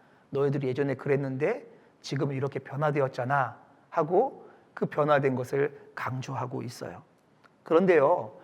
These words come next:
헬라어 원어로 보면요, 이 십일 절 말씀이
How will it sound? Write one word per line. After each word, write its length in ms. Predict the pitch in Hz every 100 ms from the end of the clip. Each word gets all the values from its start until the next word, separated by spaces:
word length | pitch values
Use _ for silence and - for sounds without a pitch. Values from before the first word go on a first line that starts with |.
| - - _ _ -
헬라어 220 | 220 240
원어로 640 | 202 139 139 170 208 233
보면요, 560 | 180 147 135 120 131 - _ _ _ -
이 140 | 175
십일 380 | 180 - 240 233
절 200 | - 208
말씀이 540 | 156 127 - 143 156